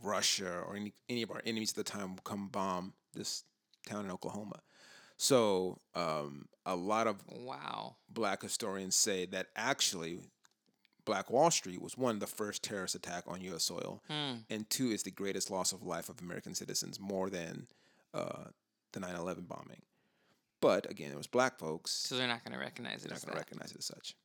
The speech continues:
Speaker 1: Yeah.
Speaker 2: Because at that time, I feel like, <laughs> weren't we still considered three-fifths of a
Speaker 1: I think
Speaker 2: person?
Speaker 1: so.
Speaker 2: 'Cause I looked up, it said, like, nine, it was, like, nineteen twenties.
Speaker 1: There we go.
Speaker 2: Like, when the D-, Great Depression was about to happen.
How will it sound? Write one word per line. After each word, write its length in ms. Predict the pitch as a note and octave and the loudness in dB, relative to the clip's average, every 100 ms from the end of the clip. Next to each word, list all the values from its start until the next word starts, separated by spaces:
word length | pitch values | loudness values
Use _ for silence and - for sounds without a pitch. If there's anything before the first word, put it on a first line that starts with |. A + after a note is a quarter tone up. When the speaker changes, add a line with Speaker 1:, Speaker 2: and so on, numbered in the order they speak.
| - | -10
Speaker 1:
Yeah. 80 | E3+ | -4
Speaker 2:
Because 160 | G#3 G3 | 0 0
at 120 | G#3 | 4
that 220 | E3+ - | 2 2
time, 320 | - A#3 G#3+ | -4 -4 -2
I 40 | E3+ | -4
feel 220 | - F3+ | -4 -2
like, 380 | F3 D3+ E3 - - - - | 4 4 4 0 -6 -18 -18
<laughs> 280 | - - | -16 0
weren't 180 | A3 G3 | 2 2
we 100 | - | 6
still 380 | - - B2 A#2+ | 6 8 4 2
considered 440 | C#3+ C3+ B2 B2 - | -2 -4 -2 -4 -4
three-fifths 560 | A2 A2+ - B2 - | -4 -4 -4 -4 -4
of 120 | A#2 - | -4 -2
a 40 | A2+ | 0
Speaker 1:
I 60 | |
think 200 | G#2+ A#2 | 2 2
Speaker 2:
person? 20 | B2 | 0
Speaker 1:
so. 140 | E3+ F#3 - | 0 -2 -6
Speaker 2:
'Cause 100 | - | -2
I 60 | E3 | 0
looked 220 | F3 E3+ | 0 0
up, 120 | D#3+ | -2
it 80 | D3 | -2
said, 200 | - D#3 | -2 0
like, 160 | C3 - | -2 2
nine, 180 | C3 - | 2 2
it 60 | |
was, 80 | C3+ | -2
like, 140 | B2 - | -4 -4
nineteen 320 | A#2 - B2 | -6 -6 -8
twenties. 420 | - A2+ - - | -8 -8 -8 0
Speaker 1:
There 100 | A#2+ | 2
we 60 | G#2 | 2
go. 60 | C3+ | 0
Speaker 2:
Like, 140 | B2+ | -2
when 80 | C3 | -2
the 60 | A#2+ | -4
D-, 120 | - | -8
Great 240 | - A#2+ | -8 -8
Depression 360 | A#2+ B2+ G#2+ A2 | -4 -4 -2 -4
was 80 | F#2+ | -6
about 160 | A2 - | -10 -8
to 60 | |
happen. 320 | B2+ - - | -10 -10 -12